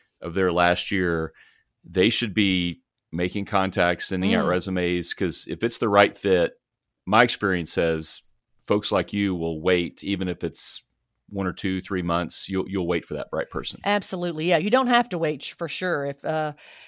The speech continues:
Speaker 2: if you get contacts and, and y-, yeah, I agree with you, Ron. There's nothing else I can say there. If they're the right person, we'll wait. So there's, you can't start too soon.
Speaker 1: Sure, sure. So, so here, here's an interesting question that I think is important for the,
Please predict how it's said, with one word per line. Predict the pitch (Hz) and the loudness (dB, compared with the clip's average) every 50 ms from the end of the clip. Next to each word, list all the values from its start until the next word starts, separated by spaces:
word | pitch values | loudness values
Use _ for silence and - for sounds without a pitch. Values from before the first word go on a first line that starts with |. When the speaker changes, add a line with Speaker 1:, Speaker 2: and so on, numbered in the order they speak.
| - - - | -16 -8 -8
Speaker 2:
if | 165 - - | -8 -4 -4
you | 190 202 214 185 - _ _ _ _ - 147 | -4 -4 -4 -6 -8 _ _ _ _ -12 -4
get | - 190 202 - _ _ _ _ _ _ _ _ _ | -2 -2 -2 -4 _ _ _ _ _ _ _ _ _
contacts | - 190 196 190 190 - 214 202 190 190 185 - - - 170 | -8 -6 -4 -4 -4 -2 0 2 2 2 0 -2 -4 -6 -4
and, | 156 156 151 151 151 147 | -4 -4 -6 -8 -10 -8
and | 123 147 156 156 | -8 -8 -8 -10
y-, | 156 - _ _ _ _ _ - | -12 -14 _ _ _ _ _ -6
yeah, | 151 143 131 120 _ - - | -6 -6 -6 -8 _ -4 0
I | 175 175 170 | 2 4 4
agree | 170 165 165 160 | 2 2 -2 -4
with | 151 151 147 | -4 -6 -8
you, | 151 151 - _ _ | -8 -10 -10 _ _
Ron. | 160 165 156 156 160 156 | -10 -8 -6 -6 -6 -8
There's | 160 160 156 175 | -8 -8 -4 -4
nothing | 160 - 175 175 | -4 -4 -2 -4
else | 135 - - | -4 -2 -4
I | 165 | -6
can | 160 - | -6 -2
say | - 175 | -2 -2
there. | 160 151 147 | 0 0 -4
If | 156 - - 170 160 - | -6 -6 -6 -6 -4 -2
they're | 202 202 | -2 -2
the | 202 196 | 0 2
right | 190 190 180 - | 2 2 2 0
person, | - 170 165 - 175 160 156 | -2 -6 -6 -4 -8 -8 -8
we'll | 156 151 156 | -6 -6 -4
wait. | 160 151 147 - - | -2 -4 -4 -6 -6
So | - 151 | -8 -6
there's, | 143 160 160 - - | -6 -6 -8 -8 -8
you | 185 170 | -12 -10
can't | - - 190 - - | -6 -8 -8 -8 -6
start | - 175 160 - - | -6 -6 -6 -6 -8
too | - 151 139 | -12 -12 -12
soon. | - - - - - - _ _ _ _ _ _ _ | -12 -16 -16 -16 -18 -20 _ _ _ _ _ _ _
Speaker 1:
Sure, | - - - 78 65 - - _ _ | -18 -8 -8 -8 -8 -8 -12 _ _
sure. | - - 95 76 - - _ _ _ _ _ _ | -12 -10 -8 -8 -10 -12 _ _ _ _ _ _
So, | _ - - - _ _ - - - - - - - - | _ -18 -18 -18 _ _ -20 -20 -20 -18 -20 -20 -16 -4
so | - - 123 113 113 - | 6 8 8 8 8 6
here, | - 143 151 156 - | 4 4 2 4 4
here's | 135 143 165 160 160 | 4 4 4 4 4
an | 151 139 | 2 0
interesting | 131 113 - 127 110 | 0 -2 -2 -4 -2
question | - 120 107 104 - - 110 98 98 | 2 4 4 4 4 0 -2 0 2
that | 95 | 2
I | 92 92 | 2 2
think | - 127 123 110 110 | 2 0 -2 0 -2
is | 101 92 | -2 -2
important | 98 82 - - 107 101 71 95 - | -4 -4 0 2 2 2 0 -4 -4
for | 107 95 | -2 -2
the, | 87 82 82 | 0 0 -2